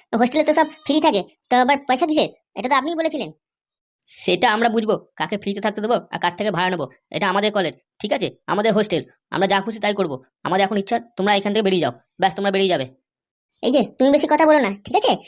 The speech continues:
Speaker 1: তুমি কথা বলার কেউ না, যা বলার স্যারই বলবে, তোমাকে বেশি বলতে হবে না, তুমি মুখ বন্ধ করে থাকো। তুমি ওই হোস্টেলে একটা ছাত্রই, ঠিক আছে? তোমরা কি ভেবেছো আমি কিছু বলবো না, চুপচাপ মুখ বন্ধ করে থাকবো? তোমরা পাদুদাকে এখান থেকে বের করে দেবে, হ্যাঁ? অত সহজ?
Speaker 2: শালা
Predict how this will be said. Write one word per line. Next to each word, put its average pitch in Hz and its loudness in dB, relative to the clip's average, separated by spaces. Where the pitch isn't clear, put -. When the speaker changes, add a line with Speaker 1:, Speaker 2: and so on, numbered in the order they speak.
Speaker 1:
তুমি 254 -2
কথা 294 2
বলার 302 4
কেউ 285 4
না, 175 0
যা 220 4
বলার 277 2
স্যারই 254 0
বলবে, 220 0
তোমাকে 247 -2
বেশি 294 -4
বলতে 285 0
হবে 277 4
না, 233 2
তুমি 277 0
মুখ 277 2
বন্ধ 277 2
করে 269 4
থাকো। 180 0
তুমি 226 4
ওই 277 6
হোস্টেলে 262 2
একটা 285 0
ছাত্রই, 240 -2
ঠিক 269 -6
আছে? 269 -2
তোমরা 254 0
কি 277 2
ভেবেছো 294 6
আমি 233 2
কিছু 240 -2
বলবো 269 4
না, 254 2
চুপচাপ 262 0
মুখ 269 2
বন্ধ 214 2
করে 370 4
থাকবো? 285 0
তোমরা 233 0
পাদুদাকে 269 2
এখান 277 -4
থেকে 277 2
বের 320 4
করে 427 4
দেবে, 240 2
হ্যাঁ? 285 -2
অত - -4
সহজ? 277 4
Speaker 2:
শালা 220 2